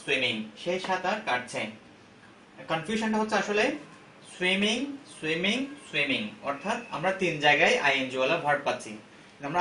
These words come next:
আসলে কেমনে বুঝবো কোনটা gerund, কোনটা পার্টিসিপল এবং কোনটা কন্টিনিউয়াস? আমরা এখানে দেখতে পাচ্ছি, আহ, এখানে কোনো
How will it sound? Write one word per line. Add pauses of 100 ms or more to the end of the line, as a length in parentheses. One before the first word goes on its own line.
আসলে
কেমনে
বুঝবো (140)
কোনটা
gerund,
কোনটা
পার্টিসিপল (460)
এবং
কোনটা
কন্টিনিউয়াস? (520)
আমরা
এখানে
দেখতে
পাচ্ছি, (100)
আহ, (680)
এখানে
কোনো